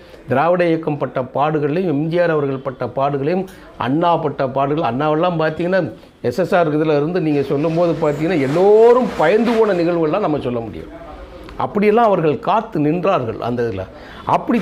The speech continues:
தேவர் கொண்டு வந்து எம் ஜி ஆரோட சுமையை குறைச்சார். ஏன்னா, அது எப்பொழுது, அதுதான் இந்த இடத்துல சொல்ல போறேன்.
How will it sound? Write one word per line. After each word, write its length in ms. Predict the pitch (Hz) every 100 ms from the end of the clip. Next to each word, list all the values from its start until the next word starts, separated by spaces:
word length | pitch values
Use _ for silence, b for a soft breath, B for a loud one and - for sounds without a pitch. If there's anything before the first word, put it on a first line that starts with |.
| -
தேவர் 440 | 214 269 254 208
கொண்டு 260 | - 202 202
வந்து 320 | 185 185 160
எம் 200 | 175 226
ஜி 180 | 214 240
ஆரோட 320 | 240 247 254
சுமையை 380 | 247 196 185 190
குறைச்சார். 520 | - 160 151 165 131 123
ஏன்னா, 580 | 160 196 170 139 139 B B -
அது 260 | 180 202
எப்பொழுது, 720 | 131 113 - 131 107 113 117 -
அதுதான் 360 | 123 135 135 156
இந்த 160 | 117
இடத்துல 200 | 113 110
சொல்ல 220 | 104 - 85 80
போறேன். 180 | 78